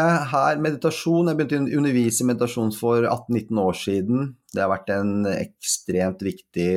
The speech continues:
jeg kaller det en alliert, i mitt eget liv for, på søken for både velvære og balanse.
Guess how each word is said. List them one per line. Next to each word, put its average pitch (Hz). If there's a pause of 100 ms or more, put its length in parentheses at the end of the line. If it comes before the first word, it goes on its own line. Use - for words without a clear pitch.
jeg 87
kaller 90
det -
en 87
alliert, 95 (540)
i 95
mitt 95
eget 87
liv 92
for, 98
på 92
søken 87
for 87
både 87
velvære 85
og 85
balanse. 90